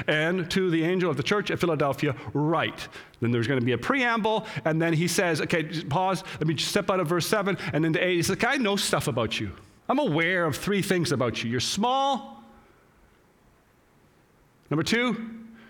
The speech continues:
you've kept my word. Number three, you haven't denied my name. Way to go. Even though you're weak, I'm gonna come alongside and I'm gonna encourage you. I'm gonna come and I'm going to encourage you."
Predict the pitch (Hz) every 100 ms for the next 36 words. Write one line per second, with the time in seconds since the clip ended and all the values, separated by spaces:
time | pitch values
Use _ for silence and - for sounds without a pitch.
0 | - - - 143 - 226 220 202 190 180
1 | 170 165 160 202 190 180 160 160 147 139
2 | 123 107 87 - - - - - - _
3 | 143 190 180 139 110 87 - - - -
4 | - _ _ _ _ - - _ 147 165
5 | 180 180 175 165 143 180 - - - -
6 | - - 147 147 - 160 156 147 131 143
7 | 127 120 - - - 123 123 113 110 113
8 | 117 113 104 104 107 - - - _ _
9 | _ _ - - - - 117 110 113 120
10 | 131 135 - - - 117 110 113 110 107
11 | 113 101 113 101 - -